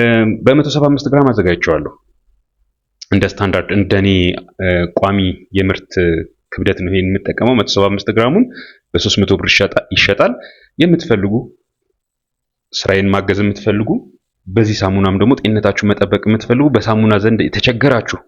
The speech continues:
አሁን ላይ በተለይ የምናየው ችግር ነው። የተቸገራችሁ፣ ለልጆቻችሁ፣ ለራሳችሁ፣ ለፀጉራቸው፣ ለገላቸው የተቸገራችሁ ሰዎች፣ እ፣ ኮሜንት መስጫ ስር በማስቀምጥላችሁ ሊንክ አማካኝነት ሄዳችሁ ማዘዝ ትችላላችሁ። በመቶ ሰባ አምስት ግራም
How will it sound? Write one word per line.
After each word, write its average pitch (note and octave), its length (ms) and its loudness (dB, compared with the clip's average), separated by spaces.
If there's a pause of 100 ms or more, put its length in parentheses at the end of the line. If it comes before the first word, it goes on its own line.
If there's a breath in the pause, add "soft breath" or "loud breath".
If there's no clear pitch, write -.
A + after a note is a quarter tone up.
(440)
አሁን G2 160 0
ላይ F#2+ 120 2
በተለይ F#2+ 280 0
የምናየው A#2 420 4
ችግር B2+ 260 -2
ነው። F#3+ 120 -2 (300 loud breath)
የተቸገራችሁ፣ G#2 640 0
ለልጆቻችሁ፣ G2 640 0
ለራሳችሁ፣ G2 540 0 (120)
ለፀጉራቸው፣ G2 560 -2
ለገላቸው G2+ 420 0
የተቸገራችሁ B2+ 600 -2
ሰዎች፣ - 300 -2 (720 loud breath)
እ፣ G2 80 -4 (240)
ኮሜንት G2 340 0
መስጫ F#2+ 300 -2
ስር - 180 -6
በማስቀምጥላችሁ F#2+ 800 -2
ሊንክ G#2 200 0
አማካኝነት G2+ 480 -2
ሄዳችሁ B2 360 0 (200)
ማዘዝ F2+ 300 0
ትችላላችሁ። D#3 640 0 (960)
በመቶ F#2+ 340 0
ሰባ F#2 160 0
አምስት G2 220 -2
ግራም D#3 200 0